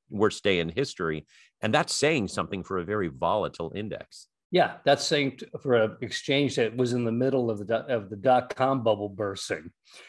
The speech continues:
Speaker 1: Yes.
Speaker 2: So, I mean, that really tells you something. Uh, I have to admit, I went out for a, I had a luncheon meeting yesterday over a cup of coffee outdoors on a college campus, and I, I looked around and I thought,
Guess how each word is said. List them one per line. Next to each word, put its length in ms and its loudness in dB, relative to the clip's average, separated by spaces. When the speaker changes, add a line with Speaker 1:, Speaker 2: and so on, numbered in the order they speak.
Speaker 1:
Yes. 260 -4
Speaker 2:
So, 240 4
I 40 -4
mean, 80 0
that 220 4
really 200 2
tells 360 4
you 60 0
something. 400 -2
Uh, 200 6
I 120 0
have 240 0
to 100 4
admit, 220 2
I 120 4
went 200 6
out 240 4
for 220 2
a, 180 -4
I 80 0
had 100 4
a 60 4
luncheon 640 -2
meeting 340 -2
yesterday 760 -2
over 240 -2
a 60 0
cup 280 0
of 100 -4
coffee 600 0
outdoors 1040 -2
on 100 0
a 60 0
college 460 0
campus, 520 -4
and 280 0
I, 200 2
I 100 4
looked 260 4
around 380 6
and 80 2
I 40 2
thought, 360 -4